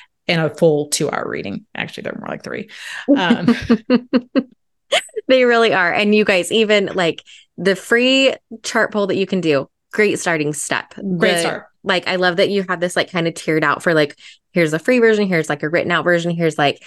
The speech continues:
Speaker 2: spending, you know, half of your afternoon with me, <laughs> diving deep into everything.
Speaker 1: Right.
Speaker 2: But I, I did a reading with Andy and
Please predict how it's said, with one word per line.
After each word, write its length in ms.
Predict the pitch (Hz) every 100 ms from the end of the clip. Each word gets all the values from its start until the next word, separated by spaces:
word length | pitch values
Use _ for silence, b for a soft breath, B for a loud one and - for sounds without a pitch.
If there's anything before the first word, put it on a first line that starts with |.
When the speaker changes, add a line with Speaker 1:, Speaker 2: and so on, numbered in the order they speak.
| B -
Speaker 2:
spending, 480 | - 165 151 151
you 80 | 156
know, 200 | 147 135
half 280 | 139 156 156
of 120 | 156
your 160 | 151 147
afternoon 500 | 135 - 190 254 240
with 200 | 233 -
me, 440 | 220 202 202 247 285 -
<laughs> 140 | 269
diving 460 | 262 214 208 214 214
deep 220 | 220 220
into 160 | 202 -
everything. 560 | 180 185 185 180 180 B B B
Speaker 1:
Right. 220 | 220 185
Speaker 2:
But 180 | 233 208
I, 380 | 196 226 240 240 -
I 140 | 220 214
did 160 | 220
a 80 | 214
reading 240 | 202 190
with 140 | 196 196
Andy 440 | 180 175 170 165
and 300 | - 180 175